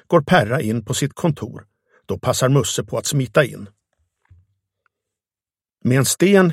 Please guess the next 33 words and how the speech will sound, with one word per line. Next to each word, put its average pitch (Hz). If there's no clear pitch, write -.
krafsar 160
han 151
upp -
ett 143
tillräckligt 147
stort 127
hål 113
som 156
rymmer 120
plasthjulet. -
Sen 131
lägger 147
han 143
ner 104
det 92
och 151
täcker 160
över 113
med 131
jord. -
Tove 151
pulsar 117
rakt 175
in 147
i 160
skogen 113
där 110
hon, 208
Johanna 127
och 127
Oliver 135
jagade 107
varulvsvätten. 101